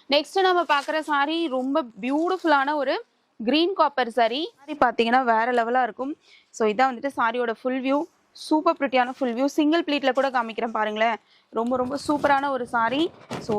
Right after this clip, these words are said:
சூப்பர் பிரிட்டியான ஒரு கிரீன் சாரி மாதிரியான ஒரு கான்செப்ட்.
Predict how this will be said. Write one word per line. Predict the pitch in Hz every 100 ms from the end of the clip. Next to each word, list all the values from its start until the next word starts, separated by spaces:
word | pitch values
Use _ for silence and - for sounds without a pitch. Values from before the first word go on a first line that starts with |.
| 202 208 -
சூப்பர் | - 294 311 302
பிரிட்டியான | 247 247 240 269
ஒரு | 233 190
கிரீன் | 247 285 285
சாரி | 254 226 220
மாதிரியான | 214 214 226 247
ஒரு | 226 208
கான்செப்ட். | 220 226 294 311